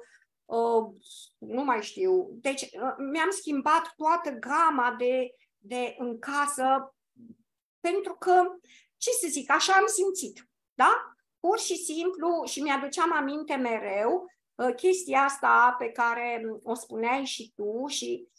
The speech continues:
uh, chiar și la Grădina cu Dragoste o spune doamna în, ca și mesaj,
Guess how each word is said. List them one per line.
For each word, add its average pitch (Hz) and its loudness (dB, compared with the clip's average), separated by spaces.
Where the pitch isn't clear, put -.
uh, 233 2
chiar 269 0
și 262 -4
la 240 2
Grădina 233 -4
cu 214 -6
Dragoste 214 0
o 190 -6
spune 220 -6
doamna 202 0
în, 185 -6
ca 196 -2
și 208 -8
mesaj, 262 2